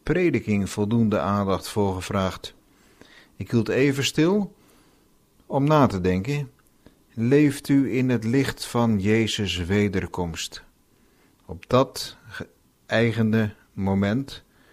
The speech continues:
toen Noach de ark gebouwd had, de deuren dichtgingen, dat was wel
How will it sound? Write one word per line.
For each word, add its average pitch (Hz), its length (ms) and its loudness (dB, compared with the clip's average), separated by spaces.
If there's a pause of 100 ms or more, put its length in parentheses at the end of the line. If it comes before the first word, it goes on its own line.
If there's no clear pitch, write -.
(300)
toen 90 240 -6
Noach 98 500 2
de 92 100 -6
ark 98 260 -2
gebouwd 107 500 -2
had, 120 400 -6 (720)
de 85 100 -10
deuren 101 440 2
dichtgingen, 117 680 -4 (1600)
dat 87 220 -8
was 90 200 -4
wel 107 400 -2